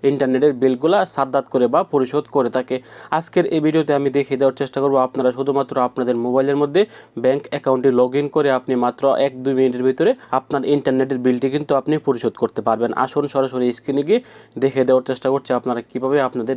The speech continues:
বিলটি পরিশোধ করবেন। তো প্রথমে আপনি আপনার মোবাইলের যে আল রাজি ব্যাংকের সফটওয়্যারটি আছে, এটি এখানে আপনি আপনার অ্যাকাউন্টটি log in করে নেবেন। আপনার ইকামা নাম্বার এবং আপনার ব্যাংকের পাসওয়ার্ডটি দিয়ে আপনি সব কিছু ঠিকঠাক দিয়ে আপনি এখানে log in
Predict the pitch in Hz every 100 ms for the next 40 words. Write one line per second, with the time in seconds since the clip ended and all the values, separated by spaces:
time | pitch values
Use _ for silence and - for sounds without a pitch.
0 | 120 120 113 240 - - _ 131 117 113
1 | - 110 98 101 _ _ - - 165 196
2 | 214 226 180 165 180 175 165 156 143 156
3 | 180 160 165 139 156 151 139 143 131 139
4 | - - 131 143 - 139 127 131 127 131
5 | 127 131 123 - 123 - 120 117 120 117
6 | 214 247 - - _ 127 135 135 139 127
7 | 117 113 107 101 - _ _ _ _ -
8 | 143 151 147 151 147 143 131 123 123 123
9 | 123 127 120 120 120 135 127 123 127 120
10 | 131 123 127 120 123 - 113 127 127 120
11 | 127 - 117 127 156 120 117 113 117 110
12 | 120 113